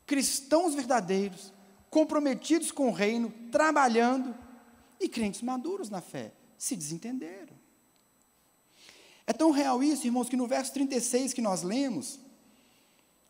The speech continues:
olha o coração de Paulo, olha, olha a visão desses homens. Paulo disse a Barnabé:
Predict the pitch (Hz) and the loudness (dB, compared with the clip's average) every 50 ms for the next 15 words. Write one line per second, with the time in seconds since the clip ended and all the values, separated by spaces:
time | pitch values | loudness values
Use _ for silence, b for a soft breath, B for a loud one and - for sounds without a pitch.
0 | _ - 269 339 427 - - 294 269 247 226 - - 240 233 190 208 - - 214 | _ 0 4 4 4 4 2 0 0 0 0 0 0 0 0 0 -2 -2 -2 -2
1 | 208 226 302 381 392 370 320 226 262 294 349 349 320 349 262 196 208 254 254 254 | 0 0 0 -2 -2 -4 -4 0 0 0 2 2 0 0 0 2 2 2 2 2
2 | 233 220 226 220 196 160 180 185 180 165 156 147 - - - 262 269 277 254 196 | 0 -2 -4 -4 -4 -2 -2 0 0 0 0 -2 -2 2 4 4 4 4 4 0
3 | 208 226 - 240 214 214 208 214 220 202 175 165 180 160 | 0 -2 -2 -2 0 0 0 0 0 0 0 2 0 0